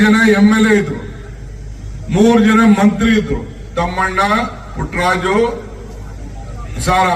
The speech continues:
ಮಹೇಶ್, ಮೂರು ಜನ. ನಿನ್ನ ಅವಧಿಯಲ್ಲಿ ಇಲ್ಲ, ಹಿಂದೆ, ಹಿಂದೆನೂ ಲೆಕ್ಕ ಹಾಕೊಳ್ಳಿ, ಹಿಂದೆ ಅವಧಿಯಲ್ಲಿ ಎರಡು ಬಾರಿ ಚೀಫ್ ಮಿನಿಸ್ಟರ್ ಇದ್ರು. ಏನಾರು ಒಂದು ನೀರಾವರಿ ವಿಚಾರದ ತೆಗೆದುಕೊಳ್ಳಿ,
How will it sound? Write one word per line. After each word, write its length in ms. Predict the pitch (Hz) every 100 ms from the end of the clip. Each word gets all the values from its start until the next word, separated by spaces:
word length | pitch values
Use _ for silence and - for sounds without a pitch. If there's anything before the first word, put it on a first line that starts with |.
| 156
ಮಹೇಶ್, 320 | 143 127 - -
ಮೂರು 200 | 180 180 156
ಜನ. 120 | 147 120 - - - - - - - - - - 170
ನಿನ್ನ 180 | 208 208 202
ಅವಧಿಯಲ್ಲಿ 540 | 233 240 233 196 156 - - - - 180
ಇಲ್ಲ, 120 | 208 190
ಹಿಂದೆ, 280 | 208 226 233 - - -
ಹಿಂದೆನೂ 340 | 202 208 233 226 202
ಲೆಕ್ಕ 160 | 190 196
ಹಾಕೊಳ್ಳಿ, 320 | 196 156 120 - - - - - - - - - 190
ಹಿಂದೆ 240 | 226 247 214
ಅವಧಿಯಲ್ಲಿ 380 | 208 202 185 165 185
ಎರಡು 180 | 202 202
ಬಾರಿ 200 | 190 208 -
ಚೀಫ್ 240 | 185 170 -
ಮಿನಿಸ್ಟರ್ 340 | 165 151 196 165
ಇದ್ರು. 240 | 120 104 101 - - - - - - - - 226
ಏನಾರು 440 | 247 254 254 247 233 220 220
ಒಂದು 220 | 214 220 - - - - - - -
ನೀರಾವರಿ 500 | 202 214 214 220 208 202
ವಿಚಾರದ 380 | 185 196 180 202 185
ತೆಗೆದುಕೊಳ್ಳಿ, 420 | 170 151 156 135